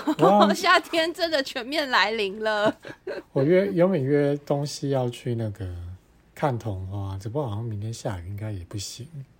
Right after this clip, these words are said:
Speaker 1: 还不知道去哪里。
Speaker 2: 哦，你可以介绍他，让他带他老婆去啊。
Speaker 1: 去。
Speaker 2: 你要介绍一下东西吗？东西是凯文的一个朋友。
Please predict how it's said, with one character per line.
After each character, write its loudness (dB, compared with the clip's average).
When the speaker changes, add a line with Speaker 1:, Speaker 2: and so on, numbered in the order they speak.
Speaker 1:
还 -10
不 -8
知 -10
道 -4
去 -10
哪 -8
里。 -6
Speaker 2:
哦， -4
你 -4
可 4
以 2
介 -2
绍 4
他， -6
让 -2
他 -4
带 -6
他 -2
老 -4
婆 -14
去 -6
啊。 -2
Speaker 1:
去。 -6
Speaker 2:
你 0
要 4
介 0
绍 4
一 2
下 4
东 0
西 -8
吗？ -2
东 -4
西 -8
是 -2
凯 -8
文 -4
的 -2
一 -2
个 -4
朋 -6
友。 2